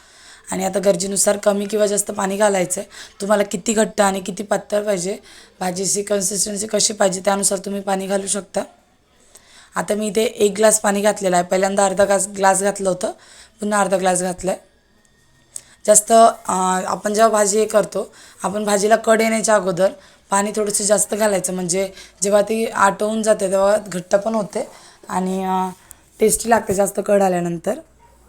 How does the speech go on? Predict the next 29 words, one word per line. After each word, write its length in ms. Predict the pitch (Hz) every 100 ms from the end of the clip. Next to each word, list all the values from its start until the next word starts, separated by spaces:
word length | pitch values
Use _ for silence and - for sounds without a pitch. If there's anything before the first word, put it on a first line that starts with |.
| _ - 185
जर 140 | 202
आपण 240 | 196 208 202
कमी 240 | 208 214
पाणी 240 | 208 214 214
घातलं 240 | 208 196
तर 80 | 190
आपण 260 | 190 196
भाजीला 300 | 190 175 196 196 - - -
कड 180 | 220 208
येऊ 120 | 208
देत 140 | 202 196
नाही 120 | 196
आणि 120 | 196
घट्ट 240 | 196 208 220
झाली 240 | 214 208
म्हणून 240 | 202 202 202
लगेच 260 | 202 196
गॅस 220 | 208 202
बंद 220 | 202 208 190
करून 280 | 175 165
टाकतो. 340 | 165 156 - 151 - _ _ _ _ _ _ _ _ _ 196
तर 80 |
आता 140 | 190 190
मस्त 340 | 196 190 -
अशी 180 | 208 208
भाजीला 320 | 202 190 202
उकळी 300 | 185 185 208
आलेली 320 | 202 185 175
आहे 220 | 175 180